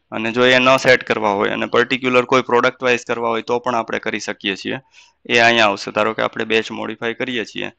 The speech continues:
એમાં અહીંયા એક્સપાયરી પર્સન્ટેજ છે. પર્ટિક્યુલર કોઈ પ્રોડક્ટમાં મારે ફિફ્ટીન પર્સન્ટ કાપી લેવા છે તો એ પ્રમાણે મારે અહીંયા સેટ કરવાના રહેશે. પણ, અ, અત્યારે આપણે અહીંયા આગળ વધીએ વીડિયો.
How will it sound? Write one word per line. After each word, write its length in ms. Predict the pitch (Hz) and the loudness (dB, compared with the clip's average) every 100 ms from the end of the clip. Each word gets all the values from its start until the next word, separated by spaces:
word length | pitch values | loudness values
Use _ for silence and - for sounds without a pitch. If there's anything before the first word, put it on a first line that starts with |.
| _ _ _ _ _ _ _ _ _ _ _ _ _ - | _ _ _ _ _ _ _ _ _ _ _ _ _ -10
એમાં 240 | 117 117 | -4 0
અહીંયા 200 | 117 120 | 0 2
એક્સપાયરી 460 | 110 - - 117 113 | -2 -4 -6 -4 -4
પર્સન્ટેજ 560 | 104 98 107 98 98 - | -6 -8 -8 -10 -10 -12
છે. 260 | - - _ _ _ _ | -14 -16 _ _ _ _
પર્ટિક્યુલર 540 | - 123 139 135 131 127 | 0 2 2 0 2 2
કોઈ 160 | 131 | 0
પ્રોડક્ટમાં 460 | 123 127 123 127 123 | -2 -2 -2 -2 -2
મારે 180 | 123 123 | 0 -2
ફિફ્ટીન 420 | 135 127 139 139 | -4 -4 0 4
પર્સન્ટ 400 | 135 - 131 120 | 4 2 -4 -2
કાપી 240 | 117 - | -2 -2
લેવા 260 | 110 101 98 | -4 -4 -6
છે 140 | 101 | -8
તો 160 | 101 113 | -8 -4
એ 100 | 113 | -4
પ્રમાણે 340 | 113 110 110 | -6 -8 -8
મારે 200 | 107 107 | -6 -6
અહીંયા 180 | 104 101 | -6 -8
સેટ 260 | - 101 - | -8 -8 -8
કરવાના 500 | 101 95 95 127 156 _ | -12 -10 -8 -8 -10 _
રહેશે. 460 | 95 87 - - - _ _ _ _ _ _ _ | -8 -8 -8 -14 -20 _ _ _ _ _ _ _
પણ, 160 | 113 110 | -6 -2
અ, 180 | 107 107 - - | -2 -4 -10 -14
અત્યારે 360 | 107 110 104 | -6 -2 0
આપણે 300 | 101 101 139 147 - - _ 170 | -2 -2 -6 -6 -20 -20 _ -14
અહીંયા 240 | - 107 104 | -8 -2 -2
આગળ 200 | 107 107 | -2 -4
વધીએ 360 | 95 98 104 | -6 -4 -4
વીડિયો. 380 | 104 104 107 | -4 -8 -10